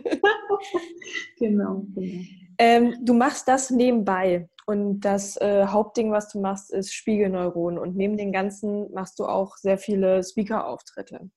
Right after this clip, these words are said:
Speaker 1: Jo.
Speaker 2: Ähm, was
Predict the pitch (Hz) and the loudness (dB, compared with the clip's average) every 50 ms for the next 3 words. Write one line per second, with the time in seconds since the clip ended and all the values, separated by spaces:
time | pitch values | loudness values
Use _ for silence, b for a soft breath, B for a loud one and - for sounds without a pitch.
0 | B B B B B B - - - - - - - - - - _ _ _ _ | B B B B B B -2 0 0 -2 -4 -10 -16 -18 -20 -20 _ _ _ _
1 | _ - 196 190 190 190 196 196 202 202 196 196 196 196 202 202 202 202 _ _ | _ 2 4 4 4 4 4 4 2 2 4 4 4 2 2 0 -4 -10 _ _
2 | _ _ _ _ _ _ _ _ _ _ _ _ _ _ _ _ _ _ _ _ | _ _ _ _ _ _ _ _ _ _ _ _ _ _ _ _ _ _ _ _
3 | _ _ _ _ _ 208 196 226 240 277 - - - - - - | _ _ _ _ _ -2 2 2 2 2 0 -4 -10 -12 -14 -14